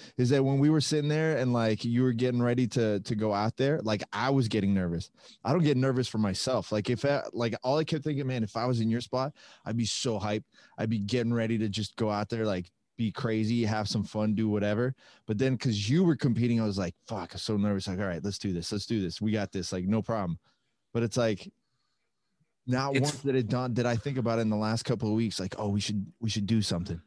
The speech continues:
Speaker 2: Yeah, it didn't,
Speaker 1: I guess
Speaker 2: it
Speaker 1: 'cause
Speaker 2: didn't
Speaker 1: it's your
Speaker 2: even
Speaker 1: match, so I didn't wanna do it for your match, you know what I
Speaker 2: Yeah,
Speaker 1: mean?
Speaker 2: but I would, it would, you know, I wanna entertain the people, but I also wanna do it in a way that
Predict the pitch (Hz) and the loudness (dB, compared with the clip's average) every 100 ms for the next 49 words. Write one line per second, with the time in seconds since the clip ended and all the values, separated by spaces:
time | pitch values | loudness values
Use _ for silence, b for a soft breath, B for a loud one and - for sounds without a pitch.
0 | _ - 120 127 104 135 180 117 131 135 | _ -8 0 2 4 2 2 2 4 4
1 | 131 127 117 117 101 95 - 110 120 120 | 4 0 -2 -2 -2 -2 0 2 4 2
2 | 117 110 101 117 117 - 98 90 104 107 | 2 2 2 0 0 -2 -2 0 2 2
3 | 95 78 85 - 90 92 151 143 107 127 | 0 -4 -8 -4 0 2 6 6 4 4
4 | 135 156 139 135 143 135 120 139 131 127 | 6 6 4 2 2 0 -2 0 2 2
5 | 143 165 185 147 151 160 - 143 143 151 | 2 4 4 4 4 4 2 2 4 4
6 | 139 139 143 160 156 127 123 127 139 139 | 2 2 0 0 0 2 4 6 6 4
7 | 131 127 113 - B B B 131 139 131 | 4 4 2 -6 B B B 4 6 4
8 | 110 135 131 127 127 117 123 123 120 110 | 6 6 6 6 2 4 4 4 2 2
9 | 113 110 107 | 2 2 0